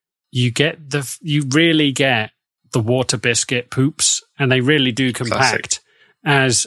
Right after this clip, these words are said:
Speaker 1: after a few hours, you, you need a, you need to drop a, a water biscuit log.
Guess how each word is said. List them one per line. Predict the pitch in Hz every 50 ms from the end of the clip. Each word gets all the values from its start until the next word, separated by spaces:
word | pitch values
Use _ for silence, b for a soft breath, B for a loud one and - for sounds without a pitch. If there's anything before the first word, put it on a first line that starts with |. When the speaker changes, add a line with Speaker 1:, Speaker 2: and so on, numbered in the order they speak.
| - -
Speaker 1:
after | 160 160 156 160 147 131 - - 151 139 139 139 135 135 131 110 104 - _ _ _ _ -
a | -
few | - - 139 139 143 139 139
hours, | 127 131 127 123 113 107 104 98 -
you, | 117 117 127 139
you | 131 127 127
need | 127 131 127 127 113
a, | 113 113 113 110 110 110 104 92 - -
you | 120 117
need | 127 123 113
to | - 113
drop | 104 131 123 110 -
a, | 127 117 113 104 95 - _
a | - 120
water | 110 120 120 117 - 123
biscuit | 110 117 107 - 143 127 120
log. | 131 123 113 107 95 -